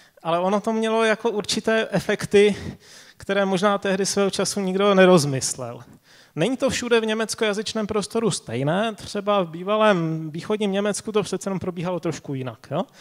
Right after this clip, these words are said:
Tam se trhy připravovali na to, že budou součástí případné Varšavské smlouvy, no tak byli jsme zlí, ale teď kráčíme cestou míru a pokroku a tak dále. Ještě chytřejší jsou Rakušáci,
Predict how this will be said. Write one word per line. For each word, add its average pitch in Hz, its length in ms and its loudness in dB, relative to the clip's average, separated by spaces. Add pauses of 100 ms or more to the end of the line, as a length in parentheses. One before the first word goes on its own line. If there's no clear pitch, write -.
(320)
Tam 180 120 -8
se 196 140 -4
trhy 175 240 -2
připravovali 170 600 -2
na 147 100 -4
to, 160 120 -4
že 147 120 -4
budou 147 260 -4
součástí 151 800 -8 (380)
případné 151 420 -6
Varšavské 139 480 -4
smlouvy, 156 440 -4
no 196 80 -4
tak - 220 -10 (220)
byli 208 240 6
jsme 185 200 2
zlí, 165 240 -2
ale 147 160 -4
teď - 280 -4
kráčíme 156 720 -2 (200)
cestou 156 380 -6
míru 151 240 -8
a 139 60 -6
pokroku 139 420 -14
a 123 40 -16
tak 120 180 -18
dále. 113 160 -18 (920)
Ještě 185 260 -4
chytřejší 196 480 -4
jsou 139 220 -6
Rakušáci, 233 840 -4